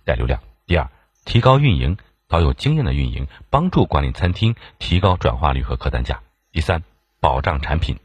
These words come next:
坚持菜品的质量，优化口味，保证复购率。资源、运营和产品综合运用三种能力。好，我们来小结一下。有时候你做好了 A，却以为是 B。人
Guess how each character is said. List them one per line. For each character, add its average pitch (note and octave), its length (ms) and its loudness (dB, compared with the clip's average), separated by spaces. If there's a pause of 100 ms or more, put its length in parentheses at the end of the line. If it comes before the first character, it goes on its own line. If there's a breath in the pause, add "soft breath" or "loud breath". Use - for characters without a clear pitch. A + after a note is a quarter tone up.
(300)
坚 D#3 240 2
持 F#3 140 0
菜 B2+ 200 0
品 - 140 -2
的 A#1 80 -4
质 - 160 -2
量， F2 160 -2 (280)
优 A#2 200 6
化 F2 220 2
口 - 180 -6
味， D#2 200 2 (220)
保 - 200 -2
证 D2 160 -2
复 D#2 120 -6
购 C2+ 140 0
率。 C2 140 -6 (800)
资 F3+ 320 4
源、 D#2 300 2
运 C3 280 4
营 D#2 160 2
和 D2 140 0
产 - 240 0
品 - 240 -4 (160)
综 E3 180 2
合 A2 160 0
运 C#2 240 -2
用 A#1 140 -8 (200)
三 D2+ 140 0
种 B1 140 2
能 G#1+ 120 -8
力。 - 120 -12 (800)
好， - 320 -2
我 D2+ 100 -2
们 C#2 80 2
来 C#2 80 2
小 C2 200 0
结 A#1+ 160 -4
一 A#1+ 40 -6
下。 - 220 -8 (300)
有 F#2 160 4
时 A2 100 2
候 G#2+ 280 2
你 F2+ 120 -2
做 A2 160 2
好 E2+ 140 0
了 D#2+ 80 0
A， C3 240 0 (200)
却 G2+ 160 0
以 C2+ 60 0
为 C2+ 100 -2
是 - 140 -4
B。 - 220 -4 (440)
人 G2+ 260 4